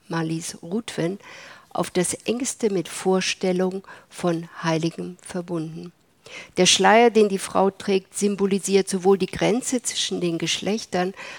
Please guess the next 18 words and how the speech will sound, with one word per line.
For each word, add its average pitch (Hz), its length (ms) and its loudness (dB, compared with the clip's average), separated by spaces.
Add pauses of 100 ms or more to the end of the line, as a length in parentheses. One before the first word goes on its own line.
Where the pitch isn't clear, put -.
(140)
als 175 200 4 (100)
auch 170 100 -4
die 196 300 -6
zwischen - 400 -2
dem 175 200 0
Göttlichen 180 640 -2
und 185 220 -8
dem 180 160 -4
Weltlichen. 180 580 -6 (920)
Historisch 220 720 2
und - 340 -2
etymologisch 202 800 2
leitet 185 420 0
er 180 140 -2
sich 175 240 -8
vom 160 240 -4 (240)
Vorhang 208 800 0
ab, - 260 -4